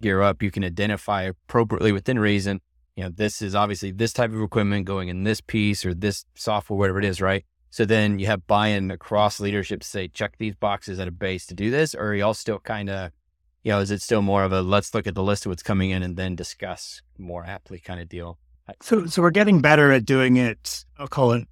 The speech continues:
Speaker 2: a priori, right? We have well-defined policies in many cases, and we're, we're getting better at ensuring those policies are integrated into how systems and services are deployed. In fact, we've been making great leaps and bounds, I'd say, on that over the last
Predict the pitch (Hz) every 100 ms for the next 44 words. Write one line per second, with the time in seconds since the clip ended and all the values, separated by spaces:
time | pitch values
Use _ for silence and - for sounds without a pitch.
0 | - 127 - 131 110 113 107 98 98 107
1 | 107 117 107 117 113 120 - 113 107 113
2 | 107 107 - 104 98 104 104 104 107 101
3 | - 101 101 98 98 139 117 110 107 101
4 | 107 104 101 110 110 117 101 98 - -
5 | 104 104 - 101 104 107 107 - 101 98
6 | 95 98 - 98 - 98 95 92 95 -
7 | - 120 - 110 98 101 - 98 98 107
8 | 95 92 95 - 98 90 - _ _ _
9 | _ _ - 113 110 117 110 117 107 120
10 | 107 107 107 101 110 101 101 104 104 -
11 | 107 92 95 92 92 98 - 104 98 98
12 | 101 98 107 98 92 -